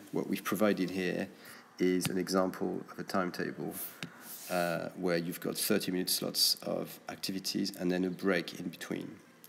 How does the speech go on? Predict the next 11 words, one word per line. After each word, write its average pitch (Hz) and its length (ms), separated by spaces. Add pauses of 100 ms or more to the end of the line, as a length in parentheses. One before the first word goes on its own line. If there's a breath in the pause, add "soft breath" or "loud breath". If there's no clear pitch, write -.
In 107 180
green, 107 360
you 95 80
can 98 160
see 98 320
that 90 160
we've 95 180
got 90 220
some 92 340
leisurely 95 340
activities, 101 800